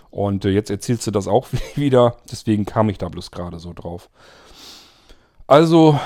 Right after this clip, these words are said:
ich weiß nicht, find's fürchterlich, dieses dämliche Rumtelefonieren da in, in öffentlichen Bahnen und so weiter. Überhaupt generell, wenn um mich herum Menschen sind, dann hab ich nicht zu telefonieren, ganz einfache Sache. Aber das scheint irgendwie so ein, so eine,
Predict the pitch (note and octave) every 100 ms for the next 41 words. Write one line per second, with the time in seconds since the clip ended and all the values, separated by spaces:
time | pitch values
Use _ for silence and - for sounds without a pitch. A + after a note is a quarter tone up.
0 | - - - B2+ - G2 G2 G2+ F#2 -
1 | G#2+ - G#2+ G2+ F#2 F#2 - A2+ A2+ -
2 | - A2 A#2+ C3+ - A2+ G#2+ C3+ B2+ B2
3 | A#2 - A#2+ A2+ A2 G#2+ G2+ G2+ G2+ F#2+
4 | G2 G2 - F#2+ F#2 - - F#2+ G2 G2+
5 | G2 - - G2 A2 G2+ G2+ G2 G2+ G#2
6 | A2 A2 D#3+ - - - - C3 C3+ B2
7 | F#3 C3 F#2 A#2+ B2+ C3+ D3 F3 D#3 C#3
8 | C#3 C#3+ C#3 G3 - G#2+ B2 D#3 - B2
9 | A2 C3 C3+ D3+ - D3 - D3 C#3 D#3+
10 | E3+ C3+ G#2 A#2 A#2+ C3+ - - A#2+ B2
11 | - E2+ _ _ _ - _ _ _ -
12 | B2 C3+ C3 A#2+ A#2+ - - C3+ C3+ A2+
13 | C#3 A#2+ C3+ B2 B2+ B2 A#2+ A#2 A#2+ A#2
14 | A2+ G#2+